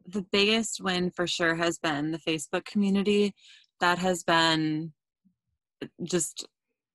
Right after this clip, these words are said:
kind of a surprise. And it was some, it was an idea that I had been toying with. And I actually,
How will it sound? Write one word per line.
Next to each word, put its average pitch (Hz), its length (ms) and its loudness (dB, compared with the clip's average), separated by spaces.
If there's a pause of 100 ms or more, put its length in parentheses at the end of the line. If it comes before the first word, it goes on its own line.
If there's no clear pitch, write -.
kind 208 180 2
of 196 60 0
a 196 40 -2
surprise. 170 640 0
And 214 80 2
it - 60 0
was 240 120 2
some, - 240 -4
it 240 80 4
was 285 140 4
an 302 80 8
idea 208 360 4
that 202 100 -2
I 190 100 4
had 180 100 0
been 170 200 2
toying 190 440 2
with. 151 280 -4
And 185 120 -2
I 185 60 4
actually, 196 360 0